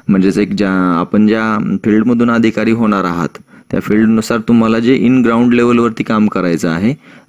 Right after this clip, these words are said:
तशा अंगणवाडीवरती, अ, जर तुम्ही, अ, जवळपास कुठे असेल, तर त्या ठिकाणी सुद्धा जाऊन थोड्याफार प्रमाणामध्ये पोषण आशा-,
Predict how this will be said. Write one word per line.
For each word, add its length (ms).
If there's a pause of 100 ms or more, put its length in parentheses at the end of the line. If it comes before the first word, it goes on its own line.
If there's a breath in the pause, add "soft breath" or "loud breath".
तशा 220
अंगणवाडीवरती, 960 (500 loud breath)
अ, 260
जर 260
तुम्ही, 380
अ, 220
जवळपास 520
कुठे 220
असेल, 400
तर 60
त्या 180
ठिकाणी 360
सुद्धा 260
जाऊन 320
थोड्याफार 380
प्रमाणामध्ये 560
पोषण 340
आशा-, 280